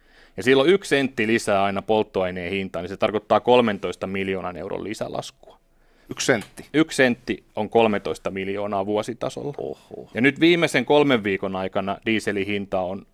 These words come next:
Speaker 1: noussut nelisenkymmentä senttiä. Niin siitä vaan tekee kertolaskua, et, et vi-, viimeisen kolmen viikon aikana on tullut puoli miljardia euroa lisää kustannuksia alalle. Jos me katsotaan vähän pidempi ajanjakso, niin me,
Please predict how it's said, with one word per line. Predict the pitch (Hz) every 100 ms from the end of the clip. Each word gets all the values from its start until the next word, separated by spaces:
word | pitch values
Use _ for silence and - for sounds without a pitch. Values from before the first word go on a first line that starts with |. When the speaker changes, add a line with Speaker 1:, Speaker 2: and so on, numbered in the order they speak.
| _ 101
Speaker 1:
noussut | 104 104
nelisenkymmentä | 104 104 120 113 113 127 -
senttiä. | - 131 147 _ 147 - _ _ _ _ _ -
Niin | 110
siitä | 147 143 127
vaan | 127
tekee | 123 120 120
kertolaskua, | 110 123 110 95 95 - 101 98
et, | 95 -
et | 104
vi-, | 127 135 123
viimeisen | 151 147 139
kolmen | 123 135 131 110
viikon | 104 104 98
aikana | 98 107 104
on | 98
tullut | 104 98 -
puoli | 117 107
miljardia | 98 95 101 98 98 101 - _ _ _
euroa | - 98 101 98 98 -
lisää | 107 110 101
kustannuksia | - 113 - 110 123 - 104
alalle. | 92 110 127 143 _ _ _ -
Jos | 113
me | 123
katsotaan | 135 135 131 127
vähän | 139 139
pidempi | 131 127 120 107 101
ajanjakso, | 101 98 95 95 - 98
niin | 95 98
me, | 98